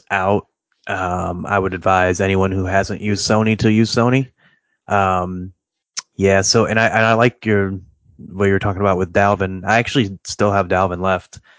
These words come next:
Um, so I'll, I'm heavily leaning towards playing him as one of mine this week. Like I said, I have, I have a lot of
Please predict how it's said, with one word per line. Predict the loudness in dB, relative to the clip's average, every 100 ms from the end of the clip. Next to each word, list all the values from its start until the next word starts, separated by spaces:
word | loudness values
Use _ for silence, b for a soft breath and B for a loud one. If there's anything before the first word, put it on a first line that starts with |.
| b b b
Um, | -4 0 0 -2 -6 -14 -20 _ _ _ _ -20 -12
so | -4 -2 0 -2
I'll, | -2 -2 -4 -10
I'm | -10 -8 -6 -10 -14 _ -4
heavily | 0 2 0 0
leaning | -2 -4
towards | -2 -2 -2
playing | -2 0 0
him | 0 0
as | 0
one | 0 0
of |
mine | 0 0 0 -2
this | -4
week. | -2 0
Like | 0
I | 2
said, | 2
I | 2
have, | 2 0
I | 2
have | 2
a | 2
lot | 2 0
of | -2